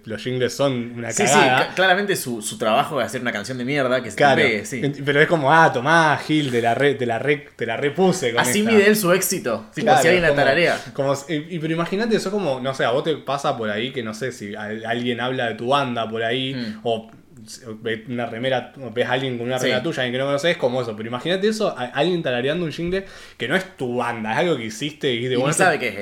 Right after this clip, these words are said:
Speaker 2: él.
Speaker 1: Claro,
Speaker 2: Se metió en su
Speaker 1: ¿entendés?
Speaker 2: cerebro.
Speaker 1: Claro,
Speaker 2: Sí.
Speaker 1: estás ahí y te metiste.
Speaker 2: Claro.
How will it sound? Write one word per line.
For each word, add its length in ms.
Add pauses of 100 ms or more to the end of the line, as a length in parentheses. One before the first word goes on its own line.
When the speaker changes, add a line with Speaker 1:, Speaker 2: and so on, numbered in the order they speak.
Speaker 2:
él. 160 (240)
Speaker 1:
Claro, 220
Speaker 2:
Se 60
metió 140
en 80
su 80
Speaker 1:
¿entendés? 240
Speaker 2:
cerebro. 400
Speaker 1:
Claro, 240
Speaker 2:
Sí. 60
Speaker 1:
estás 300
ahí 260
y 40
te 120
metiste. 480
Speaker 2:
Claro. 300